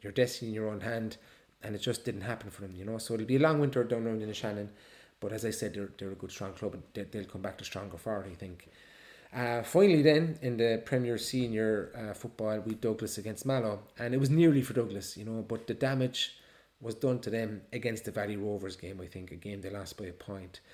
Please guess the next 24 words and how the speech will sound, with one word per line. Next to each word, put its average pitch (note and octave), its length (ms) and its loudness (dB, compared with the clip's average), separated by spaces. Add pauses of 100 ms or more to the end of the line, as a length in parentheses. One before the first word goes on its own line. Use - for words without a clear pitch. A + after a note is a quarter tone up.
(340)
Um, A2 480 -4 (680)
they're C#3+ 140 4
gonna E3 180 2
be D#3 80 2
very C#3 200 4
disappointed, A#2+ 680 -4
I G2 80 -2
think, G2+ 340 -8
uh, F#2+ 220 -10
this - 200 -12
morning, G2+ 320 -8
because G2+ 380 -8 (460)
they C3 120 2
needed C#3+ 460 2 (180)
a B2 60 -4
lot A#2+ 220 2
of B2 80 -4
things A#2 220 -6
to A2 100 -10
go G#2 200 -4
their G2 160 -8
way. G#2 340 -10 (140)
You G#2 80 -12
know, G2 180 -8